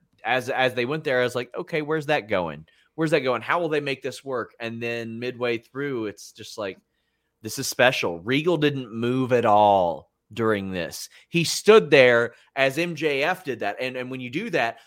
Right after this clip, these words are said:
you see how frustrated M J F is. You see the emotion on him 'cause he's trying to keep himself from beating the shit out of William Regal as well, 'cause that's what he would like to do. And one of my favorite lines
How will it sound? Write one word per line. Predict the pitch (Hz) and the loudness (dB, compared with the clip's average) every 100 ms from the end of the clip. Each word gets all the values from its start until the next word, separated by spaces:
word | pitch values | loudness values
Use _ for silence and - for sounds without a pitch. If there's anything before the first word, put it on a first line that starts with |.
| _ | _
you | 143 156 | -10 -8
see | - - 170 165 | -6 -2 0 0
how | 143 139 | 0 -2
frustrated | - 147 147 - 131 120 117 | 0 -2 -2 -4 -4 -2 -2
M | 113 | -2
J | 117 110 | -2 0
F | 113 110 | -2 -4
is. | 101 92 | -8 -10
You | 101 | -12
see | - 151 | -8 -8
the | 135 | -6
emotion | 123 120 127 135 147 120 | -8 -4 -4 -4 -6 -4
on | 107 98 | -4 -4
him | 92 - - - | -10 -14 -16 -4
'cause | 170 - _ _ _ _ | -4 -4 _ _ _ _
he's | 190 285 294 | 0 0 0
trying | - - 190 208 196 | -6 -2 0 2 0
to | 160 | -4
keep | 180 175 | -4 -4
himself | 165 143 - 143 131 - | -4 -4 2 2 2 -2
from | 131 95 - | -6 -6 -2
beating | 156 160 156 135 | 0 2 0 0
the | 123 | 0
shit | - - 147 139 - _ _ _ - | 0 0 0 0 -2 _ _ _ 2
out | 123 120 | 4 4
of | 113 107 - | 2 -4 -14
William | 123 135 127 117 | -4 0 0 -2
Regal | 117 127 117 110 110 | -2 -4 -2 -2 -2
as | 117 104 | -4 0
well, | 143 123 | 2 2
'cause | - 123 | 0 2
that's | 220 - | 2 2
what | 190 | 0
he | 156 | 0
would | 110 | -2
like | 95 110 170 - | -2 0 0 -2
to | 92 | -12
do. | 78 67 - _ _ _ | -12 -18 -20 _ _ _
And | 117 | -8
one | 139 170 | -4 0
of | |
my | 127 113 _ _ | 0 -2 _ _
favorite | 175 147 110 113 - | 6 8 4 -2 -6
lines | 101 101 90 82 80 82 - | -6 -4 -6 -10 -14 -20 -20